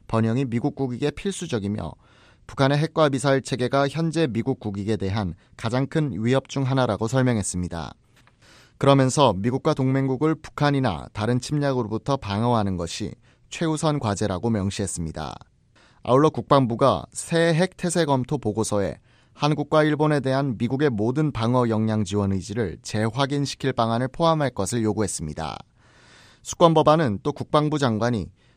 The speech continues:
북한과 중국의 정보전과 선전 활동에 대응할 전략을 구상해야 한다고 명시했습니다.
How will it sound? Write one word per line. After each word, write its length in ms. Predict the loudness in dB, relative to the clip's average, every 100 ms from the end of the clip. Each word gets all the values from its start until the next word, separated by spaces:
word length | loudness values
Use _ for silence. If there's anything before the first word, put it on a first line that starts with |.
| -14
북한과 360 | -2 2 4 2
중국의 420 | 2 0 0 -2
정보전과 720 | 0 0 2 2 2 2 2
선전 400 | 0 -2 -2 -2
활동에 400 | 0 -2 -2 -2
대응할 540 | -2 -2 -2 -4 -6 -8
전략을 460 | -4 0 2 0 -2
구상해야 480 | -2 0 0 0
한다고 320 | 0 -2 -2 -2
명시했습니다. 880 | 0 -2 -4 -6 -6 -6 -8 -10